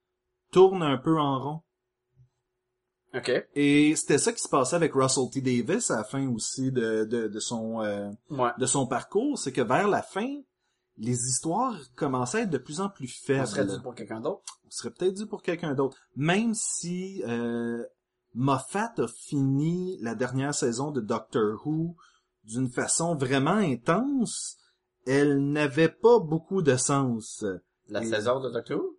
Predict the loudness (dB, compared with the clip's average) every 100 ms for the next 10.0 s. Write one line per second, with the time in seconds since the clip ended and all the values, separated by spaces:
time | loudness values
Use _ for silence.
0 | _ 2 2 2 0 -2 2 2 4 2
1 | 2 0 0 0 -2 -8 -10 -8 -10 -10
2 | -8 -4 -4 -2 0 0 0 -4 -8 -10
3 | -10 -12 -2 0 0 -4 _ _ _ _
4 | -8 -4 -4 0 0 0 -4 -4 -8 -14
5 | _ -2 -2 -2 _ _ _ 2 4 8
6 | 6 6 2 2 0 8 8 8 6 4
7 | 4 4 6 4 4 2 0 -4 -2 0
8 | 0 -2 -4 -6 -8 -12 -18 -20 _ _
9 | _ -20 -18 -10 -2 0 0 -2 -4 -4